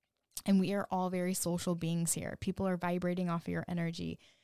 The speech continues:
People are watching you do it, and they're like, "Damn, if she can do it, so can I." And it's like, yeah, that's what it's all about. It's all about supporting each other and helping each other achieve our dreams.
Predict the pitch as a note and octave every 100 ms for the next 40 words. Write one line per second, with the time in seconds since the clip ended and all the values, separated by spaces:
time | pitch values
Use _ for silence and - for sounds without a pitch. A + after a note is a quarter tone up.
0 | _ _ - G#3+ G#3+ A3+ A3 F#3 G3+ G#3+
1 | G#3 G3+ - F3 F#3+ - F#3+ G3+ F#3+ E3+
2 | A3 G#3 F3 - - _ _ - G3 -
3 | F#3+ - A3+ A#3 A#3 C#4+ C#4+ - - F3
4 | F3+ E3+ - - - - _ _ _ _
5 | _ _ _ _ _ _ _ - F#3+ -
6 | F3+ E3+ F3 E3+ D#3+ _ - G3+ A#3+ C4+
7 | C4+ G#3+ F3 D3 - - _ _ _ _
8 | G3+ - - G#3+ A3 G3+ - F#3 F3+ F3
9 | F3+ F3 E3+ E3 E3 - E3+ E3 E3+ D#3+
10 | E3 E3+ E3 E3+ E3 D3+ D#3 - - -
11 | - _ _ - E3+ E3+ E3 F#3 F3 -